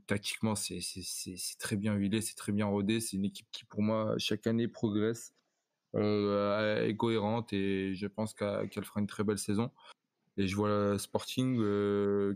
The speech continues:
qui, qui, de-, qui doit passer un mois de janvier, d'après certains, compliqué,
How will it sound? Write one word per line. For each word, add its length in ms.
qui, 520
qui, 140
de-, 220
qui 140
doit 140
passer 240
un 60
mois 140
de 60
janvier, 520
d'après 260
certains, 280
compliqué, 580